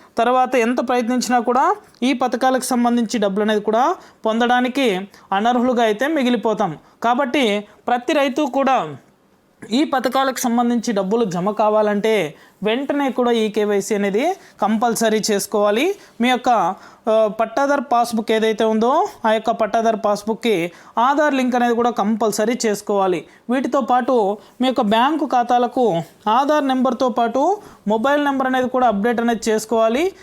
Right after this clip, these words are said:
ఇలా చేసుకున్న రైతుల ఖాతాలలో మాత్రమే ఈ పథకానికి సంబంధించి నిధులు అనేది కూడా విడుదలవ్వడం జరుగుతుంది.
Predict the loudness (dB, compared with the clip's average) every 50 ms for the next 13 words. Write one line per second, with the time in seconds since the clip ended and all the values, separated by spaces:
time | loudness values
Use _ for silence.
0 | -20 -10 -4 -2 0 0 0 0 0 0 -2 -2 -2 -4 -4 0 0 2 2 0
1 | 0 -4 -8 -12 -20 -10 -4 -2 0 0 0 0 0 -2 -2 0 0 0 0 0
2 | 0 0 0 2 0 0 0 0 0 0 0 0 -2 -2 0 0 0 2 0 0
3 | -2 -4 -8 -18 -12 -6 -4 -2 -2 -2 -2 -2 -2 -2 0 0 0 0 0 -2
4 | -2 -2 0 0 0 0 0 0 0 -2 -2 -2 0 0 0 0 0 0 0 -2
5 | -2 0 2 2 2 2 0 -4 -8 -16 -14 -6 -2 -2 0 0 2 2 2 2
6 | 2 2 0 0 0 0 0 0 0 0 0 0 0 0 0 -2 -4